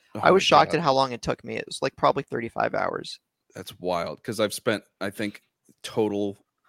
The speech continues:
Speaker 1: fourteen hours playing
Speaker 2: Yeah.
Speaker 1: this,
Speaker 2: The second
Speaker 1: and
Speaker 2: game is way bigger than the first.
Speaker 1: Yeah,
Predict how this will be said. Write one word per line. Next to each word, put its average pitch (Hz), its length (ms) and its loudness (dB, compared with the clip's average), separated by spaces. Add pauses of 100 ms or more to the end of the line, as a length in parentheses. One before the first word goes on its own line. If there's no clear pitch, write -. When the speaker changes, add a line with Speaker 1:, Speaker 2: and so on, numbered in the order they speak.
(180)
Speaker 1:
fourteen 117 500 -2
hours 123 520 -2 (140)
playing 135 360 -2
Speaker 2:
Yeah. - 0 -
Speaker 1:
this, 143 400 -4 (140)
Speaker 2:
The 110 60 -2
second 107 240 2
Speaker 1:
and - 20 -4
Speaker 2:
game 156 160 -4
is - 100 -12
way 120 160 2
bigger - 300 -8
than - 100 -20
the - 80 -16
first. - 440 -12
Speaker 1:
Yeah, 80 260 -4